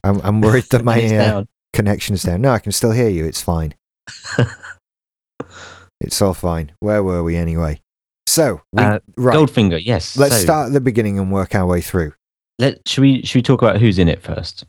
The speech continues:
Speaker 1: Okay, if you like.
Speaker 2: So, this is, uh, Sean Connery as Bond, as we said. It's also, uh,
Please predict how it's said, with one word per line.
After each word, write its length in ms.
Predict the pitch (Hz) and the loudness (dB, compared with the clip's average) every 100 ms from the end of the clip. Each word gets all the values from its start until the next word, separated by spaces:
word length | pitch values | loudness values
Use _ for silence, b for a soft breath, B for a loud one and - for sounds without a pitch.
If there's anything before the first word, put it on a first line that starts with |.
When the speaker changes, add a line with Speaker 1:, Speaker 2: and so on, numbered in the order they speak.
| - | -4
Speaker 1:
Okay, 260 | - 104 139 | -2 0 0
if 120 | - | 0
you 80 | 92 | -2
like. 260 | 120 - _ _ _ _ _ _ - | -4 -8 _ _ _ _ _ _ -6
Speaker 2:
So, 360 | - 110 107 - - b b _ | 2 4 4 0 -12 b b _
this 200 | 127 123 | 0 4
is, 300 | 120 107 90 - _ - - - | 4 2 -2 -12 _ -14 -8 0
uh, 160 | 95 95 | 0 2
Sean 240 | - 127 | 4 4
Connery 320 | - 95 95 | 4 4 4
as 80 | 85 | 2
Bond, 280 | 82 87 90 | 2 2 2
as 120 | 82 | 0
we 80 | 82 | -4
said. 320 | - 78 82 B B B B - | -4 -4 -4 B B B B -6
It's 180 | - 117 | -2 2
also, 600 | 113 - 113 107 101 98 - | 2 4 4 6 4 2 2
uh, 380 | 92 92 90 | 4 4 2